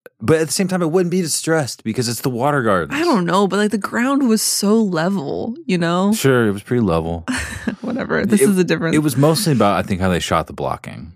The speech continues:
Speaker 1: for God's sakes.
Speaker 2: It was so, like, I, okay, I haven't seen this scene in a very long time, but the way I recall it,
Speaker 1: <laughs>
Speaker 2: like, it was so zoomed out, and there was a lot of spinning.
Speaker 1: Oh,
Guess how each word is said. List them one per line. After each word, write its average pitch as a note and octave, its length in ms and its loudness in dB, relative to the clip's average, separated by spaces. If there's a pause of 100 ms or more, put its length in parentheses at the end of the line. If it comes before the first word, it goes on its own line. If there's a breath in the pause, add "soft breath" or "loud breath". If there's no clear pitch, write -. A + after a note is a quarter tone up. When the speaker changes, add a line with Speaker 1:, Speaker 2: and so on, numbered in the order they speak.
Speaker 1:
for - 140 -8
God's D2 300 -4
sakes. - 480 -14 (200)
Speaker 2:
It A3 60 4
was A3 140 6
so, C4 320 4
like, G#3+ 240 2 (100)
I, A#3 200 2
okay, A3+ 180 0
I F3+ 80 2
haven't G#3 240 -2
seen G3+ 160 2
this F3+ 140 0
scene F#3 200 2
in D#3+ 100 0
a E3+ 60 0
very D#3+ 260 0
long D#3+ 220 -2
time, E3+ 240 -2
but G3+ 160 -2
the G#3 80 0
way F#3 200 4
I G3 80 4
recall F3+ 500 2
it, F#3+ 80 4
Speaker 1:
<laughs> - 0 -
Speaker 2:
like, G#3 180 0
it G3 60 0
was G3 180 -2
so G#3+ 320 2
zoomed F3+ 640 2
out, D#3 300 0
and G3+ 100 6
there G#3 80 6
was G3+ 120 2
a F#3+ 80 2
lot E3+ 280 0
of F3+ 120 -2
spinning. - 880 -2 (240)
Speaker 1:
Oh, E2 280 -2